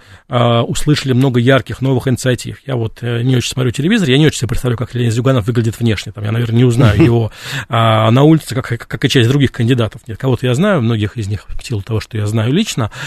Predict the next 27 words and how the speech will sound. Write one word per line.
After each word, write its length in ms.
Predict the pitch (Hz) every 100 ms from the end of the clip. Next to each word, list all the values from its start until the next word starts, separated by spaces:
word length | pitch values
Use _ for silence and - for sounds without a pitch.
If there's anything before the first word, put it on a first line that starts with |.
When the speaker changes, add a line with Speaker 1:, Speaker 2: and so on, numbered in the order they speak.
| - -
Speaker 1:
но, 480 | - 120 135 143 139 - - _
м, 1120 | 135 131 131 127 127 - - - - 185 165 131
предложит 380 | 160 240 254
он 60 | 156
какую-то 180 | 139 127
яркую 320 | 143 - 135
повестку, 480 | 131 131 110 - 127
или 300 | - 170 202
по-, 200 | 135 113
или 220 | - 175
это 140 | 135 123
будет 200 | 135 131
такой 280 | 113 135
Зюганов 440 | 113 123 135 123 113
два 160 | 120 135
ноль 260 | 165 180
с 40 | -
такой 240 | - 123
категоричностью, 1000 | - 120 120 190 208 - 143 131 - 120
упёртостью, 800 | 123 123 - 214 180 - 127 -
патриотизмом, 920 | 107 110 143 156 - 196 165 147 127 117 - -
что, 260 | - 156 147
в 20 |
общем, 240 | 160 147
в 120 | 127
Москве, 440 | 131 - 143 147 135 - - -
ну, 220 | 151